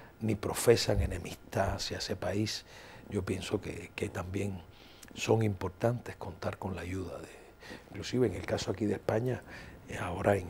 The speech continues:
en mayo, en Islas Canarias va a tener lugar la reunión anual de cubanos residentes en España, donde va a ser, va a ser una forma de reafirmación del apoyo de los cubanos residentes aquí en España, ¿no?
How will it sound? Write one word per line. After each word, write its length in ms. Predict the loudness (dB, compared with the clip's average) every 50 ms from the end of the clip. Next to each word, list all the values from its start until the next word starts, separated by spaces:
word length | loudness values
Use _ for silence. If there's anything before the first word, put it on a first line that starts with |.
| -10 -10 -6
en 260 | -6 -6 -4 -2 2
mayo, 380 | 6 6 6 8 6 4 0 -2 -10 -10 -4 -2 -2 -2 -2 -4 -6 -4
en 140 | -2 0
Islas 220 | 0 2 2 0 0
Canarias 460 | -2 -4 -2 2 2 4 6 6 4
va 80 | 4 2
a 40 |
tener 260 | 0 0 0 0 0 2
lugar 300 | 2 4 4 6 6 4
la 120 | 4 2
reunión 380 | 0 0 -2 -2 -2 -2 -2 0
anual 380 | -2 0 0 -2 -2 -2 -4 -8 -14 -18 -20 -20 -20 -20 -20 -20 -20 -20 -20 -20 -8 -4
de 140 | -4 -2 -2
cubanos 420 | -2 -2 -2 -2 -2 -2 -2 0
residentes 540 | 0 0 2 2 2 4 2 2 0 -2 -2
en 60 | -4
España, 400 | -2 0 2 2 2 2 2 0
donde 200 | -2 -2 -2 -2
va 100 | -2 -2
a 40 | -2
ser, 240 | -2 -2 -4 -4 -4 -6 -14 -20 -20 -20 -20 -20 -20 -20 -20 -20 -14 -10
va 60 | -8 -6
a 40 |
ser 180 | -6 -6 -8 -8
una 180 | -10 -10 -10 -8
forma 380 | -2 2 4 4 4 4 0
de 100 | 0 2
reafirmación 800 | 4 6 10 10 10 8 6 0 -2 -2 -2 -2 2 2 2 2
del 140 | 2 2 0
apoyo 400 | 0 0 2 2 2 2 0 -4 -6 -10 -20 -20 -20 -20 -20 -20 -20 -20 -20 -20 -20 -16 -12 -8
de 80 | -6 -4
los 140 | -4 -6 -6
cubanos 460 | -6 -6 -2 0 0 0 0 0 2
residentes 920 | 2 2 2 2 0 0 2 2 0 0 -2 -6 -8 -8 -8 -10 -10 -12 -16 -20 -20 -20 -18 -18 -18 -16 -14 -12
aquí 220 | -10 -6 -2 -2
en 60 | 0 0
España, 460 | -2 -2 0 0 0 0 0 -2 -6
¿no? 180 | -6 -6 -8